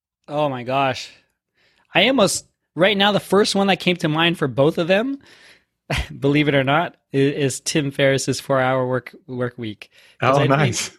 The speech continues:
Speaker 1: 'cause I think it teaches, but both is for business, 'cause Tim Ferriss is a, is a business advisor and, and an entrepreneur,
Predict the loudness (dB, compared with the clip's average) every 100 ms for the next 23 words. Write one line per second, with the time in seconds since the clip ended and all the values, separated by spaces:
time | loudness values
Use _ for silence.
0 | _ -4 -2 -2 -2 -4 -4 -4 -4 -2
1 | -4 -2 -2 2 2 2 0 0 -2 0
2 | 0 0 -2 -4 -8 -12 _ _ _ -8
3 | -2 -2 2 2 2 2 0 2 2 2
4 | 0 -2 0 0 0 0 -2 -4 -2 -2
5 | -2 -2 -2 -2 -2 0 2 2 0 0
6 | 0 2 0